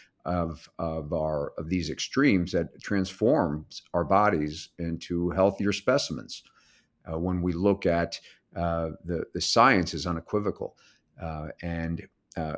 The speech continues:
also those things are the, the extremes of, of being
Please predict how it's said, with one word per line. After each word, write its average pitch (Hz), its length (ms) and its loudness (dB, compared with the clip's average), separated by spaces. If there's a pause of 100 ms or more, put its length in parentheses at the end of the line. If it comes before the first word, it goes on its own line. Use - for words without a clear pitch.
(140)
also 104 440 8
those 95 260 2
things 92 380 0 (100)
are 87 420 0
the, 87 320 -2
the 92 80 0
extremes 101 480 0
of, 87 220 -2 (100)
of 80 200 -6
being 98 340 2